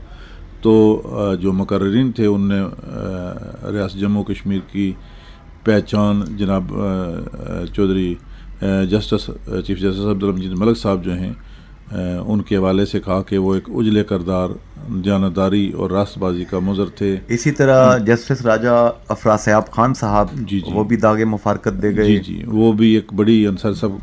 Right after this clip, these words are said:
Speaker 1: कदावर शख-, शख्सियत थीं। वो उन्नीस सौ पैंतीस में मकबूजा जम्मू कश्मीर के मध्यम खेज खित्ते राजल तहसील नौशहरा में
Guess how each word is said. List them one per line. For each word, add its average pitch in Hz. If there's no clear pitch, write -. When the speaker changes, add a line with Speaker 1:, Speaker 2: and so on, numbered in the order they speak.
Speaker 1:
कदावर 101
शख-, 95
शख्सियत 104
थीं। 117
वो 101
उन्नीस 107
सौ 104
पैंतीस 101
में 95
मकबूजा 95
जम्मू 92
कश्मीर 98
के 92
मध्यम 92
खेज 95
खित्ते 95
राजल 87
तहसील 92
नौशहरा 95
में 92